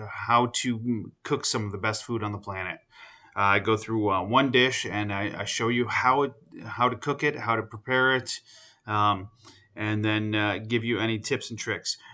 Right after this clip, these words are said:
You can, uh, you can watch it anytime after that, but, uh, it starts at noon. If you wanna, if you wanna be involved, if you wanna text message, you wanna cook along with me,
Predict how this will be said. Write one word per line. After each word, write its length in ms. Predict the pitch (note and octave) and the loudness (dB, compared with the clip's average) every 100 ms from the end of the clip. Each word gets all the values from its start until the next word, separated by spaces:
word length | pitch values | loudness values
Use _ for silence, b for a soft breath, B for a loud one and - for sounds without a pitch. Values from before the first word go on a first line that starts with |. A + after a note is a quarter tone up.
| - | -10
You 140 | A2 | -8
can, 260 | A2 G#2+ G#2+ | -4 -2 -2
uh, 280 | F#2+ C#2+ - | -4 -6 -10
you 260 | E2 F#2 | -12 -12
can 300 | G2 G2+ F#2+ | -10 -10 -8
watch 320 | G2+ A#2+ - - | 4 6 6 0
it 100 | C3+ | -2
anytime 680 | C#3+ B2+ C#3+ C3+ C#3 C#3+ C#3 | 0 0 0 0 0 -2 -2
after 460 | A#2+ B2+ - C#3 | 2 0 2 0
that, 420 | B2+ C3 B2+ B2+ A#2+ G#2 | 2 2 0 -2 -6 -4
but, 240 | G#2+ G#2+ | -4 -2
uh, 60 | A2 | 0
it 140 | G2+ | -2
starts 340 | - A#2+ A#2+ - | 0 0 0 -2
at 60 | |
noon. 280 | A#2 A#2 A#2 | -4 0 0
If 160 | A2+ A#2 | -2 -2
you 80 | A#2 | 0
wanna, 280 | A2+ A2+ | 2 2
if 220 | A2 G2+ A2+ | 0 -2 -4
you 60 | |
wanna 160 | A2+ G#2 | -4 -2
be 160 | A#2 | 0
involved, 480 | A#2 G#2+ A2+ A2+ A2 | 0 2 4 4 2
if 140 | G2+ A2 | -6 -4
you 60 | |
wanna 200 | G#2 G2+ | -4 -4
text 320 | G#2 A#2+ A2 B2 | -4 -4 -4 -4
message, 540 | A2+ G#2+ A#2 G#2+ G2+ | -4 -2 -4 -4 -6
you 80 | G#2 | -4
wanna 180 | A2 - | -4 -4
cook 260 | - - | -6 -6
along 340 | A#2 A#2 A#2+ A#2 | 0 2 2 0
with 180 | A#2+ | -2
me, 240 | B2+ B2+ | -2 -4